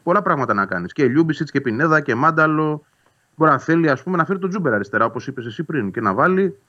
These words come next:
άλλη τριάδα στη μεσαία γραμμή. Δηλαδή Γιόνσον, μπροστά του τον Πινέδα και πιο μπροστά τον Μάνταλο στο δέκα, πίσω από τον Μπόνσε. Και αυτό έχει γίνει ξανά. Μπορεί να μπει ο Λιούμπισιτς. Μπορεί να μπει ο Λιούμπισιτς αριστερά, που έχει παίξει σε αυτή τη θέση.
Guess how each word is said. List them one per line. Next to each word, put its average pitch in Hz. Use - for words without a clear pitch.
άλλη 170
τριάδα 101
στη -
μεσαία 101
γραμμή. 95
Δηλαδή 110
Γιόνσον, 143
μπροστά 120
του 117
τον 101
Πινέδα 151
και 151
πιο 165
μπροστά 151
τον 156
Μάνταλο 127
στο 113
δέκα, 107
πίσω 110
από 98
τον 101
Μπόνσε. 98
Και -
αυτό 165
έχει 143
γίνει 104
ξανά. 85
Μπορεί 110
να 175
μπει 170
ο 196
Λιούμπισιτς. 180
Μπορεί 117
να 160
μπει 135
ο 175
Λιούμπισιτς 175
αριστερά, 196
που 135
έχει 147
παίξει 175
σε 139
αυτή 117
τη 107
θέση. 98